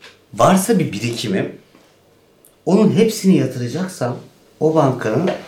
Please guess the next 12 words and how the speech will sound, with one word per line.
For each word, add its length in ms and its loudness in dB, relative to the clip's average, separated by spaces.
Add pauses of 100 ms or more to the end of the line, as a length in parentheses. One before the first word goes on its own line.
(100)
nasıl 300 -2
bir 60 -6
banka 300 -2
olduğuna 500 -2 (460)
daha 160 2
çok 240 -10
bakarım. 300 -12 (1600)
Çünkü 240 -10
benim 280 0
bütün 300 0
birikimim 360 -8
o. 160 -20